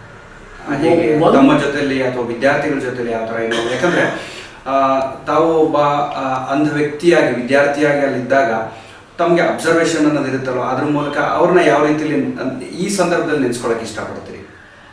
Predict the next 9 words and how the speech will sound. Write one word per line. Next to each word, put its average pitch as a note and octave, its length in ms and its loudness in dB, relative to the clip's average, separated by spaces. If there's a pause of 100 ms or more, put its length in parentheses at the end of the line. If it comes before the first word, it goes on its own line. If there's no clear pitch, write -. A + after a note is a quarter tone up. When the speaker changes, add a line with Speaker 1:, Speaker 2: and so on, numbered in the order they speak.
(760)
Speaker 2:
ಡಾಕ್ಟರ್ - 680 -4
ಎಚ್ D#3+ 400 2
ನರಸಿಂಹಯ್ಯನವರು E3 1040 2
ಅಂದ್ರೆ D3+ 520 0 (680)
ಬಹಳ A3 340 0 (680)
ಸರಳ B3 680 4
ಜೀವಿ G#2 340 -4
ಅವರು. F#2 120 -8
Speaker 1:
ಹಾ. - 500 -20